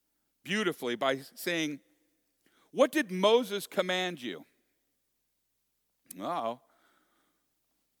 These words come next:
So just as Jesus defeated Satan, who used Scripture incorrectly,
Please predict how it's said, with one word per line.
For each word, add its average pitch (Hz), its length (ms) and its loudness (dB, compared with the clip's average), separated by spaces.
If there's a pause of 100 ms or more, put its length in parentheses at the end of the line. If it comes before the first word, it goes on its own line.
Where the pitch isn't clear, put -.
(600)
So 160 120 -4
just 254 320 -4
as 233 120 -8
Jesus 202 480 -6
defeated 175 440 -6
Satan, 139 580 -4 (1700)
who 175 120 -4
used 196 400 -2
Scripture 175 480 -4
incorrectly, 147 840 -4